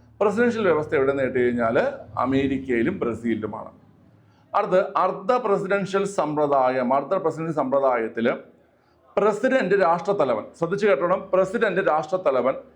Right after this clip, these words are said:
ഭരണത്തലവൻ പ്രധാനമന്ത്രി. ഭരണത്തലവൻ ആരാണ് കുട്ടികളെ? പ്രധാനമന്ത്രിയാണ് ഭരണത്തലവൻ. ഓക്കെ അല്ലേ? പ്രസിഡന്റ് രാഷ്ട്രത്തലവനായിരിക്കും, ഭരണത്തലവൻ പ്രധാനമന്ത്രിയായിരിക്കും. പ്രസിഡന്റ് രാഷ്ട്രത്തലവനായിരിക്കും, ഭരണത്തലവൻ പ്രധാനമന്ത്രിയായിരിക്കും.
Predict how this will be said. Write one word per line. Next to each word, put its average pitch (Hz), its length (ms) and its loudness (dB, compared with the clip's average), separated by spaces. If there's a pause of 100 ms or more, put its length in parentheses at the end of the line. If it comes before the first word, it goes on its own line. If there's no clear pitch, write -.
(320)
ഭരണത്തലവൻ 190 800 2
പ്രധാനമന്ത്രി. 139 720 0 (100)
ഭരണത്തലവൻ 151 540 0
ആരാണ് 139 260 2
കുട്ടികളെ? 131 280 0
പ്രധാനമന്ത്രിയാണ് 139 920 0
ഭരണത്തലവൻ. 135 560 -2 (180)
ഓക്കെ 135 180 0
അല്ലേ? 131 180 0 (380)
പ്രസിഡന്റ് 214 520 0
രാഷ്ട്രത്തലവനായിരിക്കും, 160 1200 0 (380)
ഭരണത്തലവൻ 185 680 0
പ്രധാനമന്ത്രിയായിരിക്കും. 127 1000 0
പ്രസിഡന്റ് 180 360 0 (100)
രാഷ്ട്രത്തലവനായിരിക്കും, 156 880 0
ഭരണത്തലവൻ 147 560 0
പ്രധാനമന്ത്രിയായിരിക്കും. 113 1040 -4